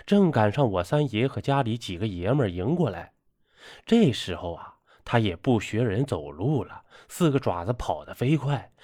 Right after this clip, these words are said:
几个人抡了几下都没打着。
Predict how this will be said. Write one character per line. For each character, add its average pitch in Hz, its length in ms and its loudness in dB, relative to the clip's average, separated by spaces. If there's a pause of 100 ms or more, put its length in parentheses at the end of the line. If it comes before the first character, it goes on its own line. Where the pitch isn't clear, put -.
(180)
几 113 240 2
个 170 120 2
人 170 160 4
抡 196 200 4
了 202 80 2
几 82 280 -6
下 160 320 -2
都 123 120 6
没 107 160 4
打 92 160 0
着。 90 400 -4